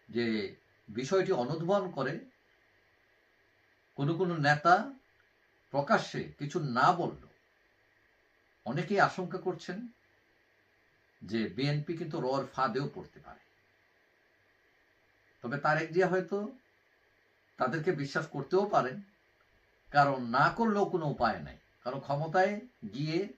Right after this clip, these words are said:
টিকে থাকতে হলে, হ্যাঁ, রকে বিগড়াইয়া খুব একটা বেশি দূর আগানো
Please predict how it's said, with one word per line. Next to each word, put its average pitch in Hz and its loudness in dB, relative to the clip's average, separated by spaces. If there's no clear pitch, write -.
টিকে 156 -2
থাকতে 185 -2
হলে, 175 -2
হ্যাঁ, 156 6
রকে 147 4
বিগড়াইয়া 156 2
খুব 170 -4
একটা 175 -4
বেশি 143 -6
দূর 135 2
আগানো 120 -2